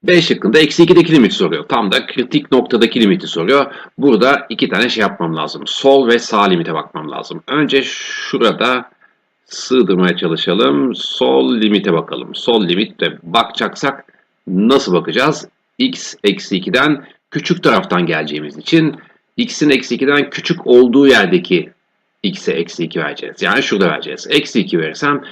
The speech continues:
üç daha sol limit bir çıktı. Şimdi de sağ limite bakacağız. Eğer sağ limit de bir çıkıyorsa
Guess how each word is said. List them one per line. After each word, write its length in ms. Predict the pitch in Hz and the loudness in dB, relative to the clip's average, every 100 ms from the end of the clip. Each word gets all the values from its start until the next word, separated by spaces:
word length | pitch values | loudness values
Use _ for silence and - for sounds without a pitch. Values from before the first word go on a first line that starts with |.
| - - | -16 -4
üç 280 | 135 - 90 | -2 -2 -2
daha 200 | 110 123 | -2 -2
sol 420 | - - 117 107 | -6 0 2 2
limit 380 | 92 135 - - _ _ _ 98 | 2 0 -2 -18 _ _ _ -10
bir 340 | 90 101 90 | 0 0 0
çıktı. 360 | - - 67 - _ _ - | -4 -12 -14 -14 _ _ -8
Şimdi 360 | - 175 202 | 0 2 2
de 140 | 143 165 | 2 2
sağ 420 | - - 165 156 | -2 -4 2 2
limite 320 | 123 90 90 | 4 2 0
bakacağız. 440 | 78 90 127 143 92 | -4 -4 -2 -2 0
Eğer 240 | 101 98 | -2 -2
sağ 300 | - - 131 | -6 -4 -2
limit 520 | 127 113 123 160 160 | 0 2 2 2 0
de 120 | 101 82 | -2 0
bir 120 | 80 | -4
çıkıyorsa 720 | - - 80 - 135 156 | -6 -6 -6 -2 -2 -2